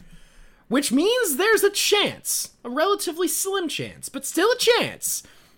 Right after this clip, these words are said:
that the Super Mario Bros. movie will be the highest grossing film of the year. And that is fucking hilarious to me. I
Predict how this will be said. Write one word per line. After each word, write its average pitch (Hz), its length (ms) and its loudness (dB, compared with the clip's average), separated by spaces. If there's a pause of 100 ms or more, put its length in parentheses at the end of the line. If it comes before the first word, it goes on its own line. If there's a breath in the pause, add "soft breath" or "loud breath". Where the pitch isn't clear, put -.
that 220 200 -2
the 226 80 -2
Super 339 440 0
Mario 302 380 4
Bros. 139 340 -2
movie 113 340 -8
will 127 140 -8
be 131 120 -4
the 120 120 -6
highest 208 560 -2
grossing 185 440 -4
film 165 320 -8
of 143 140 -10
the 123 80 -10
year. 120 420 -8 (280 loud breath)
And 120 180 -12
that 226 220 0
is 156 220 -6
fucking - 540 -6
hilarious 135 800 -4
to 95 100 -12
me. 95 260 -16
I 120 460 -2